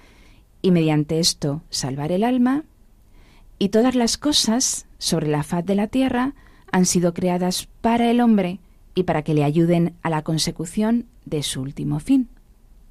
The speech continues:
Ese es el enunciado del principio y fundamento. El hombre es creado por Dios y cierto que él, Dios, le ama más que a todas las cosas.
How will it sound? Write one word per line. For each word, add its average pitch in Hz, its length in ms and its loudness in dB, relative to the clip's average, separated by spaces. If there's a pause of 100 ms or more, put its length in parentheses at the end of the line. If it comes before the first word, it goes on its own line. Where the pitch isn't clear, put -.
(300)
Ese 170 240 0
es - 260 -4
el 165 160 -2
enunciado 151 800 0 (460)
del 165 140 2
principio 165 440 0
y - 20 -2
fundamento. 135 720 -2 (1400)
El 196 100 6
hombre 190 200 6
es - 100 -4
creado 170 320 0
por 220 120 -2
Dios 285 400 -2 (380)
y 208 120 2
cierto 226 680 0 (260)
que 165 300 2
él, 220 280 -2 (120)
Dios, 175 420 0 (140)
le 185 120 4
ama 185 200 6
más 196 640 2
que 170 120 -2
a 143 60 0
todas 147 320 -4
las 135 200 -6
cosas. - 520 -6